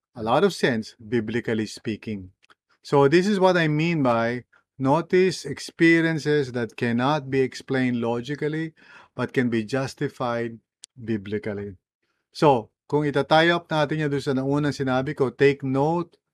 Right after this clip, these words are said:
of events that affect you deeply and discuss them with others. Pangalawa, notice experiences that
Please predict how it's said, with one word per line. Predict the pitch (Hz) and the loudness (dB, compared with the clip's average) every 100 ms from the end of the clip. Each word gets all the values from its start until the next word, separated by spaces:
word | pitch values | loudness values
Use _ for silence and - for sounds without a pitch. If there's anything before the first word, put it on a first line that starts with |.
| _ - | _ -6
of | 123 | -4
events | 120 110 135 160 170 - | -4 2 2 2 -2 -4
that | 127 123 - - | -4 -4 -6 -10
affect | 120 - 151 151 | -8 -2 -2 0
you | 131 | -4
deeply | 110 147 156 - 170 180 - _ _ _ - | -2 -2 -4 -2 -4 -4 -10 _ _ _ -6
and | 120 | -2
discuss | 107 - 147 147 123 | -2 -2 0 0 0
them | 143 131 | 0 0
with | 110 | -2
others. | 117 131 143 175 175 - _ _ _ _ | -2 -2 -2 -4 -4 -10 _ _ _ _
Pangalawa, | - 120 120 127 147 165 | -6 -2 0 2 2 0
notice | 143 127 143 151 160 | 0 0 2 0 -4
experiences | 143 - - 165 170 175 151 165 156 127 | -6 -10 -4 0 0 -2 -4 -2 -2 -2
that | 135 131 | -2 -4